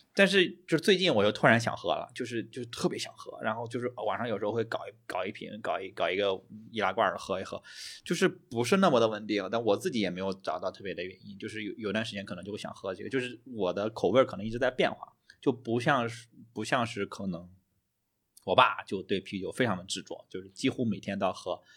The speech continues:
呃，一两罐儿，一两罐儿这样喝，他长期坚持就，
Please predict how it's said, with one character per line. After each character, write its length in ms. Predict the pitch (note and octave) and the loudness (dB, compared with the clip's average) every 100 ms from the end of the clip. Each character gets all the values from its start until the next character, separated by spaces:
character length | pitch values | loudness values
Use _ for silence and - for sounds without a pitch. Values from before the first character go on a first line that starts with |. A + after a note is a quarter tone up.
| - _ _ | -20 _ _
呃， 120 | G2+ | -10
一 300 | F#2+ F#2 G2+ | -8 -6 2
两 120 | F#2+ F2+ | 2 4
罐 140 | F2+ | 0
儿， 40 | |
一 20 | G2 | 0
两 120 | F2 | -4
罐 120 | F2+ | -2
儿 40 | |
这 60 | F2+ | -2
样 80 | F2 | -2
喝， 160 | F#2 | -2
他 100 | F2+ | -2
长 240 | F#2 - A2 | -2 0 0
期 80 | B2+ | 0
坚 200 | G#2 G2 | -2 -6
持 120 | - | -12
就， 140 | - | -12